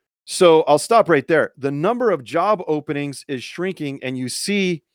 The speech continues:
go ahead and Google it. There's several large firms that are cutting back. They're closing offices, or they're cutting down on non-essential personnel, and they're getting to re-, they're getting ready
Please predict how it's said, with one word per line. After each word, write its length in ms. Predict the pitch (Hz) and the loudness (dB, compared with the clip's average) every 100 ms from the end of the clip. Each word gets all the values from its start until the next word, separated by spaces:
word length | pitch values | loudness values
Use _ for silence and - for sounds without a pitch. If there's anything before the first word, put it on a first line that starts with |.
| _ _ _ _ _ | _ _ _ _ _
go 120 | 120 | 2
ahead 100 | 190 | 2
and 120 | 151 - | 0 -8
Google 340 | 113 202 180 135 | -2 0 2 0
it. 120 | 139 | 0
There's 220 | 131 123 | -4 -4
several 420 | - 180 175 160 - | -2 0 2 -2 -4
large 600 | 127 131 147 151 - - _ _ _ _ _ _ _ | -4 2 2 2 -2 -18 _ _ _ _ _ _ _
firms 560 | - 208 156 127 135 - _ _ _ _ _ | 0 2 2 0 -6 -14 _ _ _ _ _
that 320 | 117 151 147 - | 0 2 2 0
are 340 | 135 135 127 _ _ - | 2 2 -2 _ _ -4
cutting 280 | 170 165 147 | -2 -2 0
back. 360 | 143 139 - _ _ _ - | 2 2 0 _ _ _ -8
They're 140 | 120 | -8
closing 760 | - 165 170 165 165 156 151 131 _ _ _ _ _ | -6 -2 -2 0 -2 -4 -8 -14 _ _ _ _ _
offices, 680 | 147 170 185 165 175 165 | 2 2 0 -2 -2 -2
or 160 | 139 131 | -4 -6
they're 140 | 127 | -6
cutting 320 | 123 170 160 156 | -4 -4 -4 -2
down 300 | 147 147 147 | -2 -2 -4
on 280 | 127 127 - | -8 -10 -12
non-essential 800 | 131 127 143 156 - 156 - 135 | -8 -2 -2 -2 -4 -6 -6 -4
personnel, 760 | 156 131 139 139 165 165 156 _ _ _ _ _ _ _ _ _ | -4 -4 -4 0 0 0 -6 _ _ _ _ _ _ _ _ _
and 260 | 139 139 135 | -4 -2 0
they're 120 | 170 | 0
getting 320 | 202 208 185 | 0 -2 -4
to 120 | 180 | -6
re-, 240 | 160 139 160 | -6 -6 -6
they're 200 | 131 135 | -2 -2
getting 400 | 117 180 233 165 | 0 -4 -4 -2
ready 400 | 156 139 127 | 0 0 -2